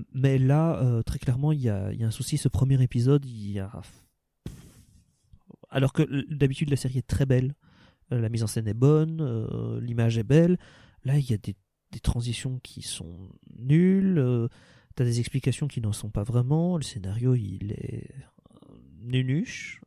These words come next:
Euh, t'as des, des réactions qui sont contre-personnages par moments.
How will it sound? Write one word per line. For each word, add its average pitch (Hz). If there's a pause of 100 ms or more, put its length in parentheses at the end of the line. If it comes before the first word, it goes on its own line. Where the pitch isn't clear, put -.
Euh, 107 (120)
t'as 127
des, 120 (260)
des 139
réactions 123
qui -
sont -
contre-personnages 135
par 131
moments. 139